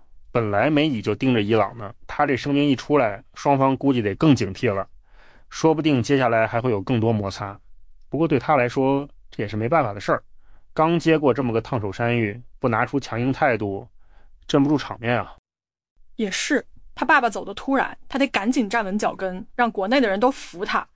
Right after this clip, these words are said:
Speaker 2: 也得让对手知道伊朗不好惹。那你觉得美国和以色列会怎么回应啊？
Speaker 1: 美国肯定不会坐视不管啊，说不定会加强在中东的军事部署，或者联合盟友给伊朗施压。以色列那边本来就和伊朗不对付，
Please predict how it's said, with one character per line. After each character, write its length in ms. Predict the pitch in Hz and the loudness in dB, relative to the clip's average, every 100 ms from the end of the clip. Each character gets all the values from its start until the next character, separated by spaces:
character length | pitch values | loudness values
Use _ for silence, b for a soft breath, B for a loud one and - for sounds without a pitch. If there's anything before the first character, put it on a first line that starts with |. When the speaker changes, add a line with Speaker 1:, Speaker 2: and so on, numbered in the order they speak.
| B B B B | B B B B
Speaker 2:
也 100 | 254 | 2
得 120 | 262 | 4
让 160 | 254 262 | 4 2
对 180 | 349 | 2
手 180 | 285 - | 0 -2
知 160 | 170 226 | -4 2
道 140 | 208 | 2
伊 100 | 220 | 4
朗 160 | 233 190 | 2 0
不 100 | 196 | -4
好 140 | 214 | -2
惹。 300 | 220 196 - - - - - | -2 -4 -8 -14 -20 -18 0
那 80 | 320 | 2
你 80 | 294 | 4
觉 120 | 214 | 4
得 80 | 240 | 4
美 180 | 262 180 | 2 2
国 100 | 214 | 0
和 120 | 254 | 0
以 80 | 208 | -2
色 120 | - | 0
列 140 | 233 | 0
会 100 | 226 | 0
怎 80 | 262 | -2
么 80 | 151 | -6
回 160 | 170 190 | -10 -10
应 160 | 185 | -10
啊？ 140 | 165 - - - - - _ _ _ _ _ _ - | -12 -16 -20 -20 -20 -20 _ _ _ _ _ _ -2
Speaker 1:
美 180 | 123 | -2
国 160 | 117 156 | 2 0
肯 240 | - 110 | 0 -8
定 180 | 110 175 | 0 0
不 120 | 113 | 0
会 100 | 107 | -2
坐 160 | 120 131 | -2 -2
视 140 | 113 | -4
不 100 | 127 | -6
管 180 | 131 107 | -2 -2
啊， 300 | 98 101 - - | -2 -6 -6 -16
说 240 | - - 156 | -14 0 2
不 100 | 147 | 4
定 200 | 151 107 | 2 0
会 220 | - 117 | 0 -2
加 220 | - 131 | 0 0
强 180 | - 113 | 0 -2
在 140 | 117 | -2
中 180 | 104 127 | -2 -2
东 140 | 131 123 | 0 -2
的 100 | 101 | -2
军 160 | 127 | -4
事 80 | 123 | -4
部 160 | 127 143 | 0 0
署， 240 | 110 101 b b b b | 0 -8 b b b b
或 180 | 170 | 0
者 120 | 123 98 | 2 0
联 220 | 104 127 | 0 0
合 100 | 147 | 0
盟 160 | 123 | 2
友 200 | 135 104 | 2 0
给 160 | 104 101 | -4 -4
伊 100 | 104 | 0
朗 180 | 117 95 | 0 -2
施 200 | - 120 | -4 0
压。 200 | 120 127 - - - - | 0 -2 -14 -20 -20 -18
以 140 | - 117 | -8 -2
色 100 | 160 | 4
列 140 | 165 | 4
那 120 | 139 | 4
边 160 | 117 135 | 2 0
本 160 | 127 98 | 0 -4
来 120 | 92 | -4
就 140 | 139 135 | -2 0
和 80 | |
伊 100 | 120 | 2
朗 140 | 131 95 | 2 0
不 80 | 110 | 0
对 160 | 143 | 2
付， 220 | 113 131 | 2 -6